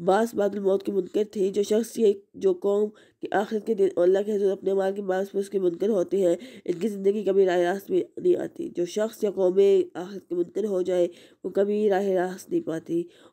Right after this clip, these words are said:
और वह दुनिया के क्षेत्र में माल की तरह ज़िंदगी गुजार देते हैं और फिर जब अपना फ़ायदा देखा तो अपना लिया दीन को, और जो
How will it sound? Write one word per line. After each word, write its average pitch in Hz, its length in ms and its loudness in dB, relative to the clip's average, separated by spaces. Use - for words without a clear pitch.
और 196 80 2
वह 208 100 6
दुनिया 202 300 0
के 208 140 -6
क्षेत्र 196 320 -4
में 190 160 2
माल 185 240 0
की 180 80 -10
तरह 190 160 -4
ज़िंदगी 175 320 -4
गुजार 170 320 -2
देते 156 280 -6
हैं 175 160 -2
और 202 60 -6
फिर 196 240 6
जब 190 220 -2
अपना 180 260 -4
फ़ायदा 185 280 0
देखा 185 260 -4
तो 175 140 0
अपना 170 280 0
लिया 180 200 4
दीन 165 260 0
को, 170 200 0
और 180 80 0
जो 180 240 2